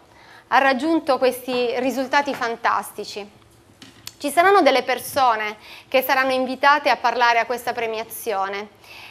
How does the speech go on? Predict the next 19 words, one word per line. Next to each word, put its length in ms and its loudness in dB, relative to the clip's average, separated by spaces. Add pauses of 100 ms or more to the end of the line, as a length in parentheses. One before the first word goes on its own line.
(1400)
e 480 2 (920)
voi 220 0
andate 320 2
lì 140 -2
molto, 560 -2
diciamo 360 -6
così, 220 -6
molto 260 -4
agitate. 840 -4 (600)
Cominceranno 540 6
a 60 4
parlare 480 4
nell'ordine 960 6 (920)
il 160 -2
vostro 640 2
compagno, 640 4
la 120 2
vostra 300 -2
compagna. 800 -2